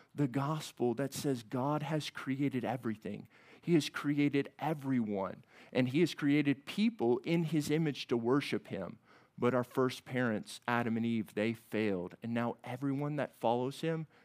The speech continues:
you and me, are born into sin, born under the curse. But God, from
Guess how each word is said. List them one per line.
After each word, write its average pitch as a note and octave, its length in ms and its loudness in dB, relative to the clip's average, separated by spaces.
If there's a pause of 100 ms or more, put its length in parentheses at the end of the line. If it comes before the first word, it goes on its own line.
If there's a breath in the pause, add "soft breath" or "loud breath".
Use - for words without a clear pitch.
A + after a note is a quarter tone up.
(140 soft breath)
you B2 640 0
and A#2 260 -4
me, D3+ 380 -2
are B2 120 -6
born B2 560 -2
into B2 360 -4
sin, A#2 460 -4 (300 loud breath)
born B2 400 -2
under B2 320 -2
the A2 120 -6
curse. - 540 -6 (760 soft breath)
But B2+ 200 -6
God, A2+ 420 0 (220)
from A2+ 400 -4